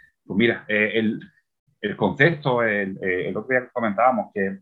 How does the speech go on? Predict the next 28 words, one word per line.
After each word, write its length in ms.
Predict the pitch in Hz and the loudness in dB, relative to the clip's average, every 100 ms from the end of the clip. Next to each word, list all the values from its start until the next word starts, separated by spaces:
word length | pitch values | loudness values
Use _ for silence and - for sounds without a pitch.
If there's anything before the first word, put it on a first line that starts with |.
| _ _ _ - _ _ _ _ _ _ | _ _ _ -20 _ _ _ _ _ _
que 60 | 110 | -2
el 100 | 98 | 2
tema, 440 | 117 127 131 - _ | 4 4 2 -2 _
que 80 | 107 | -2
la 80 | 98 | -2
seducción 480 | 101 95 - 131 | -2 -2 0 0
se, 360 | 117 101 95 87 | 2 -2 -2 -4
eh, 60 | 85 | -4
se 140 | 98 | -6
diferencia 460 | 95 95 104 131 113 | -4 0 0 2 0
un 80 | |
poco 240 | 101 110 104 | 0 -2 0
de, 320 | 98 98 95 | 2 0 0
de 80 | 98 | -2
la 100 | 92 | -2
divulgación, 640 | 95 95 - - 120 101 - _ _ _ _ _ - | -2 -2 -4 0 2 0 -10 _ _ _ _ _ -12
en 100 | - | -8
que 120 | 104 104 | 0 2
muchas 340 | 127 135 127 | 4 2 2
veces 220 | 135 135 - _ - | -2 -2 -8 _ 2
la 80 | |
divulgación, 640 | 101 98 92 - 131 156 151 | 4 4 2 4 4 4 -2
eh, 160 | 85 - _ _ _ _ | -10 -12 _ _ _ _
bueno, 260 | 120 104 82 80 | -4 -4 -6 -8
por, 240 | 80 78 | -12 -12
por 100 | 82 | -12
definición, 720 | 82 87 87 78 113 147 147 - - _ | -10 -6 -6 0 2 2 0 -8 -20 _
eh, 360 | 98 95 95 | 4 6 6